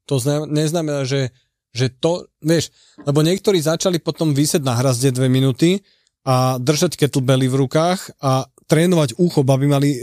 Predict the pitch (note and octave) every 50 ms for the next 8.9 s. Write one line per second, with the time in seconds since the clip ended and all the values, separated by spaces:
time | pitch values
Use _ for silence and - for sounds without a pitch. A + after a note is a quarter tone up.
0 | B2+ B2+ - - - E3+ E3 E3 D#3+ D3+ C3+ - D3 C#3+ D#3+ - - G#2+ - _
1 | _ _ _ _ _ _ _ _ _ _ _ C#3 C#3 C#3+ C#3 - _ _ - E3+
2 | E3 D3 D#3 D#3+ F3+ G#3 A#3 A3 F#3 - E3 F3+ G3 - D#3+ C#3+ A#2+ G#2+ - D3
3 | C#3+ C#3 C#3 C3 B2 C#3 C3+ A#2+ - _ - D#3+ D#3+ D#3 D#3 D#3 D#3 D#3 - -
4 | E3 D#3 D#3 D3+ D3 C#3 - _ - C#3+ D#3 - - - D#3 - D#3 C#3 - -
5 | D3+ C#3+ C#3+ D3+ D#3+ E3+ - - D3 C3+ C#3 D3+ E3+ - - D#3+ D3+ C3+ A#2+ C#3+
6 | C#3+ D3 D3+ - D#3+ C#3+ - - A#2+ A2 - - - C#3+ D#3 F#3+ G#3 - _ _
7 | _ _ _ _ _ _ _ _ - - - D#3+ D3 D3+ D3+ D3+ D3 D3 C#3+ C#3+
8 | C#3+ - - C3+ C#3+ D3+ D#3 E3+ F3+ E3 D#3 D#3 D3 D3 C#3+ C3+ -